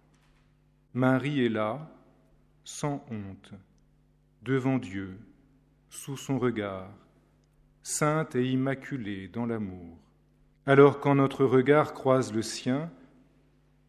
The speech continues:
notre existence s'ouvre soudain. Nous sentons que nous pouvons être là, avec elle,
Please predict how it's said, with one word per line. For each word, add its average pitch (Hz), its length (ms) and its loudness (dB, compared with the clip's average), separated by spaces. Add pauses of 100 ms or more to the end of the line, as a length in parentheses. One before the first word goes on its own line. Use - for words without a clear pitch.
(140)
notre 123 320 0
existence 113 1000 -8 (180)
s'ouvre 107 680 -12
soudain. 98 540 -16 (960)
Nous 143 120 0
sentons 175 640 0
que 196 160 -4
nous 139 180 2
pouvons 160 640 -6 (240)
être 151 460 -2
là, 95 260 -6 (840)
avec 110 400 -6
elle, 95 320 -14